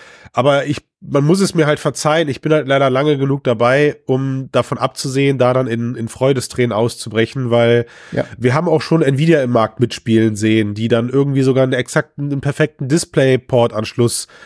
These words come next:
Speaker 1: an ihren Grafikkarten bereitgestellt haben und von, weiß ich nicht, also, und das ist alles auch wieder weg gewesen und zwar recht schnell,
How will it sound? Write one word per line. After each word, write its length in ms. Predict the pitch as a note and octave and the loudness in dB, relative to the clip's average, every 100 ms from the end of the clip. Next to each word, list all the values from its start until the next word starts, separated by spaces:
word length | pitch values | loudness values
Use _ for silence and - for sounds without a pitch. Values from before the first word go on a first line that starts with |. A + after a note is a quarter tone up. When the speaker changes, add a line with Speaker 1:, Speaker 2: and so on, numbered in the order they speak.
| - | -10
Speaker 1:
an 100 | B2 | -2
ihren 140 | B2 | -2
Grafikkarten 600 | A2+ C#3 - C3+ B2 - | 2 0 0 -2 -4 -2
bereitgestellt 680 | G#2+ G#2 G#2+ - - A2 G#2 | -2 0 -2 -4 -4 -2 0
haben 420 | G#2+ G2+ G2+ G2 | 0 0 -2 -6
und 240 | G#2 G#2 - | -6 -8 -6
von, 380 | A#2+ A#2 A2+ A#2+ | -4 -4 -6 -4
weiß 240 | A#2 C3+ | -2 0
ich 40 | |
nicht, 380 | C3 G#2 - - _ - - - _ | 0 -2 -6 -20 _ -20 -20 -20 _
also, 300 | A#2+ B2+ B2+ - | 0 2 0 -2
und 160 | - B2+ | -4 -2
das 120 | D3+ | -2
ist 80 | D3+ | -2
alles 460 | D3 F3 F3 - - | 0 0 0 -8 -10
auch 120 | D3 | -4
wieder 200 | E3+ E3+ | 0 0
weg 180 | F3 F#3+ | -2 -2
gewesen 340 | C3+ G#2+ F#2+ G2 | 0 0 0 -4
und 80 | G#2+ | -4
zwar 280 | D3 D3+ | 0 0
recht 200 | C#3+ - | 0 -4
schnell, 440 | - E3+ A3 G#2 | -6 0 0 0